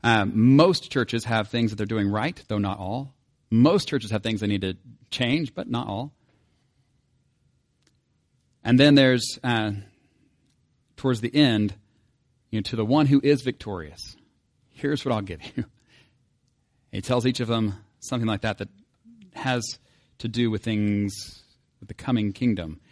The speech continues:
And then we have, uh, that, you know, "Whoever has ears, let them hear what the Spirit says to the churches." So we're all supposed to listen up.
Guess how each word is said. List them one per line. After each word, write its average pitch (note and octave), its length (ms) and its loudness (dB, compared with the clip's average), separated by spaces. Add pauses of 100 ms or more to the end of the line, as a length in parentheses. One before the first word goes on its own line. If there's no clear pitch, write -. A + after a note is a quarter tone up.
(200)
And C3 180 6
then A#2 440 6 (760)
we A2+ 140 -2
have, A2 380 -2 (340)
uh, G#2+ 160 0
that, G#2+ 340 -4
you G#2 120 -6
know, F2 80 -8
"Whoever A2 320 0
has G#2+ 200 -2
ears, G2+ 240 -4
let G2 80 -6
them G2 100 -6
hear G#2 160 -6
what G2 100 -8
the F#2+ 60 -12
Spirit F#2+ 320 -10
says F2 340 -8
to - 140 -14
the - 100 -12
churches." - 440 -16 (1000)
So - 140 -8
we're G2+ 140 -4
all A2+ 240 0
supposed - 400 -8
to F#2 220 -8 (380)
listen F#2+ 380 -4
up. D#2+ 220 -12